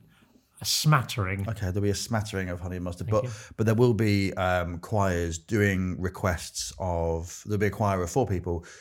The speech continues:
Speaker 2: doing requests of, of, of carols and, um, some people doing readings.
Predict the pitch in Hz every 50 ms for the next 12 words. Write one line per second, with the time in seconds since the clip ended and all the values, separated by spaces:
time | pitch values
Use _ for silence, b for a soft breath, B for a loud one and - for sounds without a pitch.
0 | B B _ - 104 95 92 90 - 95 85 80 80 - - - - - - -
1 | - - _ - - 87 82 87 - - 85 80 - - 82 76 - - - -
2 | - 82 80 73 73 71 - - - - _ _ _ _ - 87 90 85 82 80
3 | 82 78 78 78 80 80 - - 82 85 67 62 - - - - - 101 95 98
4 | 87 82 87 85 82 85 80 78 78 80 82 82 76 67 67 67 67 - -